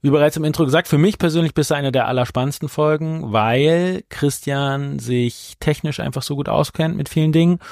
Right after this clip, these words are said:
Und das ist inhaltlich auch einfach sehr relevant für das, was wir bei onu machen, um industrielle Großverbraucher zu befähigen, die Chancen der Energiewende wirklich zu nutzen. Falls euch die besprochenen Themen, die behandelten Thematiken auch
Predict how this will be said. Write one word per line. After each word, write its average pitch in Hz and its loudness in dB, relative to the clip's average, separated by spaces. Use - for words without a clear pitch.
Und 147 6
das 120 2
ist 117 -6
inhaltlich 120 0
auch - -6
einfach 120 -2
sehr 113 -2
relevant 107 0
für - -4
das, 110 -2
was 113 -2
wir 107 -4
bei 110 0
onu 113 2
machen, 104 -2
um 110 -2
industrielle 113 2
Großverbraucher 107 -4
zu - -6
befähigen, 123 2
die 110 -2
Chancen 117 0
der 110 -2
Energiewende 110 -2
wirklich 107 -4
zu - -6
nutzen. 135 -2
Falls 131 2
euch 135 4
die 131 -2
besprochenen 160 -4
Themen, 165 -4
die 143 -4
behandelten 151 -2
Thematiken 151 -2
auch - 0